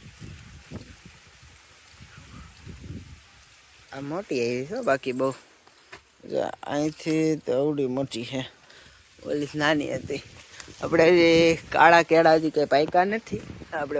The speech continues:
ઓલી વખતે વીડિયોમાં હતા, કાળામાં ધીમે ધીમે આ લીલા થતા જાય છે. હવે કયો કલર આવે કે બહુ નક્કી નથી, છે તો કાળા જ લગભગ. અને આ કંઈક છે નવું,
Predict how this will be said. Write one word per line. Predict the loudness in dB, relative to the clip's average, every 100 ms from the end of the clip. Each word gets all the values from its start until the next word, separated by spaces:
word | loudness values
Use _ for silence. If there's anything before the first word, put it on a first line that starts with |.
| -2
ઓલી | 0 -2
વખતે | -2 -6 -6
વીડિયોમાં | -6 -6 -8 -6 -8
હતા, | -12 -16 _ _ _ _ _ -8
કાળામાં | -4 -2 -4 -6 -8
ધીમે | -10 -8 -6
ધીમે | -6 -6 -6
આ | -6 -6
લીલા | -4 -6
થતા | -8 -10 -10 -10 -8
જાય | -10 -10
છે. |
હવે | -10 -10
કયો | -10 -10 -8
કલર | -10 -8 -8
આવે | -6 -6 -8 -12 _ _ _ _ -20 -20 -20 -10
કે | -6 -2
બહુ | 0 0
નક્કી | -2 -2 -2 -2
નથી, | -4 -4 -6 -8 -12 -20 -20 -20 -20 -20 -20 -20 -20 -20 -20 -18 -8
છે | -2 0 2
તો | 2
કાળા | 4 4 4
જ | -2 -14 -20 -14 -8
લગભગ. | -8 -8 -14 -16 -20 -20 -20 -20 -20 -20 -20 -18 -14
અને | -10 -6
આ | -2 0 2
કંઈક | 0 -2 -2
છે | -2
નવું, | 0 0 -2 -4